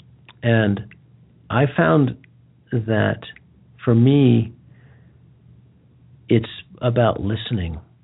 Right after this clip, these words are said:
You know, I get to this place where there are signs. You know, I don't know if you've ever seen the, the movie, um,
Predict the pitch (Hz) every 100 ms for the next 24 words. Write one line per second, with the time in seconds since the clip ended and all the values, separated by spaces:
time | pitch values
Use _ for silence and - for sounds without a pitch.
0 | _ _ _ _ _ _ _ - 104 101
1 | 101 117 131 - 135 113 - - 123 123
2 | - - 107 104 98 87 - _ _ _
3 | _ _ _ _ _ _ _ _ _ _
4 | _ _ _ - _ _ _ - _ _
5 | _ _ _ _ _ _ _ - _ _
6 | - 120 123 117 117 110 - 135 135 113
7 | 95 - 151 151 160 147 127 127 127 135
8 | - 143 135 117 - 120 107 98 - -
9 | 110 110 117 113 107 101 98 - 104 90
10 | 85 82